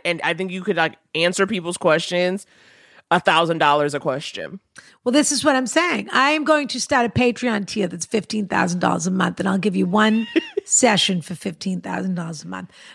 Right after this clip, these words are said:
Speaker 2: But I, if I started an OnlyFans, what would be on my OnlyFans?
Speaker 1: I mean, first of all, it would have to be, like, you know, you're paying for, like, to go inside the carriage house to get around
Speaker 2: That's
Speaker 1: there,
Speaker 2: true.
Speaker 1: right? Like,
Speaker 2: Yeah, yeah.
Speaker 1: you're paying to maybe hear from Yadvina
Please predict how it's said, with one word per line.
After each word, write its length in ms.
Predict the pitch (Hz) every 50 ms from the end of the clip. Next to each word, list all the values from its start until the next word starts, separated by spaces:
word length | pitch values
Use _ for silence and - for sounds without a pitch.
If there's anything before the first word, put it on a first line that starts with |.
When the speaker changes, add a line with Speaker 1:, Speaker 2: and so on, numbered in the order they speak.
| _ _
Speaker 2:
But 160 | - 254 - -
I, 340 | 262 285 320 330 330 - - -
if 140 | - - 330
I 120 | 320 339 320
started 380 | - - 370 370 359 349 311 330
an 100 | 339 320
OnlyFans, 640 | 311 302 302 294 302 285 220 - 247 202 202 180 -
what 140 | 226 226 -
would 120 | - 233 202
be 120 | 180 233 214
on 120 | 208 202
my 120 | 196 190 185
OnlyFans? 800 | 180 175 175 175 170 175 - - 185 175 - - - - - - _ _ _ _ _ _ _ _ _ _ _ _ _ _ _ _ _ - - _ _ _ - - - _ _ -
Speaker 1:
I 140 | 196 202 202
mean, 280 | 202 208 208 196 190 - -
first 260 | - 220 220 226 -
of 60 | 214
all, 140 | 202 190 156
it 40 | 180
would 100 | 175 190
have 420 | - - - - 208 202 220 - -
to 100 | 214 196
be, 300 | 190 180 175 175 170 160
like, 220 | 160 156 - - _ _ _ _ _ _ - - _
you 80 | - 196
know, 80 | 180
you're 180 | 170 170 202 254
paying 320 | - - 302 220 208 190
for, 200 | 185 - 190 175
like, 240 | 160 151 143 - - _ _
to 120 | - - 202
go 240 | - 180 175 165 - _
inside 520 | - 160 170 165 160 - - 165 143 139 123
the 60 | 143
carriage 380 | - - 160 139 131 123 127 -
house 340 | 151 127 117 85 - - -
to 100 | - 175
get 140 | 151 165 156
around 360 | 147 147 139 131 135 131 127
Speaker 2:
That's 120 | 127 123
Speaker 1:
there, 40 | 131
Speaker 2:
true. 60 | 147 170
Speaker 1:
right? 240 | 165 165 170 170 -
Like, 160 | - 156 151
Speaker 2:
Yeah, 140 | - - -
yeah. 180 | - 196 190 190
Speaker 1:
you're 120 | 190 208
paying 380 | - - 269 208 208 208 202 202
to 120 | - -
maybe 320 | 185 175 170 170 151 170 170
hear 220 | 160 175 175 170
from 180 | - - 160 160
Yadvina 800 | 156 151 147 139 131 127 156 156 151 139 127 110 92 85 87